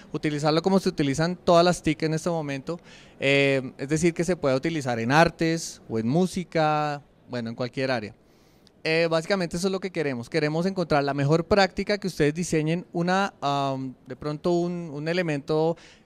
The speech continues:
que tenga herramientas de robótica, pero lo interesante de esto es que nos conduzca a una competencia, o sea, que los pelados de noveno y décimo y once de un colegio, por ejemplo, puedan adquirir una competencia muy específica, eh, en cualquier área.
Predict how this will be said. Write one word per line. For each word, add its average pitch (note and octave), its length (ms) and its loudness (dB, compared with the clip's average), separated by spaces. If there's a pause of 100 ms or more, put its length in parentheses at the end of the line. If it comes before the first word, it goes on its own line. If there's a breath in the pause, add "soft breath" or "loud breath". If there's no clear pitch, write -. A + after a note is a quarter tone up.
(120)
que C#3+ 120 -8
tenga F3+ 320 0
herramientas E3+ 420 -2
de F#3 80 2
robótica, F3 640 2 (200 loud breath)
pero E3 120 2
lo E3+ 80 2
interesante D#3 540 -2
de F3 40 0
esto F3+ 140 -6
es F3+ 100 -6
que F#3+ 280 -2 (160)
nos E3 220 -4
conduzca D#3 520 -2
a E3 160 -2
una D3 200 -2
competencia, C#3+ 580 -2
o - 20 -10
sea, C3 160 -6
que - 120 -10
los D3+ 160 -8
pelados C#3 580 -4 (140)
de B2+ 180 -8
noveno C#3 400 -2
y F3+ 60 0
décimo F3 340 -2
y C#3+ 60 0
once C#3 160 -4
de E3 80 -2
un D#3+ 80 -4
colegio, E3+ 320 0
por F3 120 -4
ejemplo, C#3+ 320 -4
puedan D#3 240 -2
adquirir D#3+ 300 -2
una C3+ 140 -6
competencia D#3 560 -4
muy G#3 240 0
específica, F3 720 -6 (520 loud breath)
eh, C3+ 320 0
en C#3+ 80 -4
cualquier C3 400 -2
área. G#2+ 280 -4